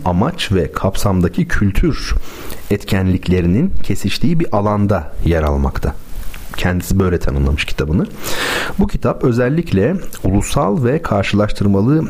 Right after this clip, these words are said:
çepeçevre edebiyatın kişi toplum yaşamındaki ağırlıklı yerini, edebiyatla bilgi ilişkisini, töre, hukuk, devlet, mutluluk yönünden edebiyata düşen önemli rolü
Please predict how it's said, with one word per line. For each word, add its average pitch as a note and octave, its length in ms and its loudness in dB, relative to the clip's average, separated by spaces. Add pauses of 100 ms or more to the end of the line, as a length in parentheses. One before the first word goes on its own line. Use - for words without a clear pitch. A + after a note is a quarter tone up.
(100)
çepeçevre - 640 0
edebiyatın F2 760 0
kişi - 400 -2
toplum B2+ 460 0 (140)
yaşamındaki F2 640 0
ağırlıklı G2 520 0
yerini, F#2+ 560 2 (540)
edebiyatla C#3 680 0
bilgi A#2+ 300 2
ilişkisini, B2+ 800 0
töre, G2+ 580 0
hukuk, - 560 0
devlet, F#2 600 0
mutluluk G#2+ 520 0
yönünden F#2 500 2
edebiyata G2 600 0
düşen D#2 340 0 (220)
önemli F2 420 4
rolü G#2 540 2